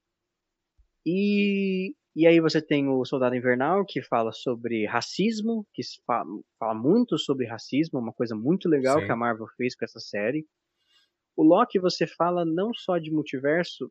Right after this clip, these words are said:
Speaker 1: e, e, lógico, o multiverso ele tá embutido assim na, na, no cerne, né? Ele é, é o fio condutor principal.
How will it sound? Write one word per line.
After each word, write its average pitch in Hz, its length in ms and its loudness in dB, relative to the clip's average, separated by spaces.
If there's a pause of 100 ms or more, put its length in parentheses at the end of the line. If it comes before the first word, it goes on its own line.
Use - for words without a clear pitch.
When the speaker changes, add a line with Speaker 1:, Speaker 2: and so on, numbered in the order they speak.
(140)
Speaker 1:
e, 127 300 -4
e, - 40 -20 (280)
lógico, 160 360 -2
o 131 40 -2
multiverso 131 560 -2
ele 131 80 -8
tá 127 360 0
embutido 123 640 -4
assim 147 240 -2
na, 113 240 -4 (800)
na, 101 280 -6 (320)
no 139 100 -16
cerne, 156 480 0
né? 151 160 -4 (100)
Ele 107 140 -4
é, 104 140 0 (100)
é - 60 -4
o 101 140 -6 (380)
fio 160 160 4
condutor 123 480 -2
principal. 139 600 -2